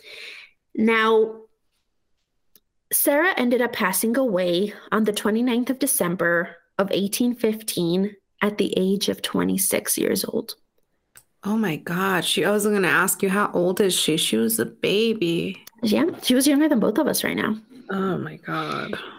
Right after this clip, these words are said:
Speaker 1: Now, her cause of death, um, is undetermined,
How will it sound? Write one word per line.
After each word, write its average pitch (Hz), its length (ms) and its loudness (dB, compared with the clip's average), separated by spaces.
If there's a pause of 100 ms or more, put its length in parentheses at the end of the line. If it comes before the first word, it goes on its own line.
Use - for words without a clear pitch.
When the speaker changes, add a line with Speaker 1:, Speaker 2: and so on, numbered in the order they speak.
(240)
Speaker 1:
Now, 269 540 2 (840)
her 269 220 2
cause 277 340 0
of 349 180 0
death, 214 320 0 (180)
um, 196 340 2
is 214 140 0
undetermined, 214 960 0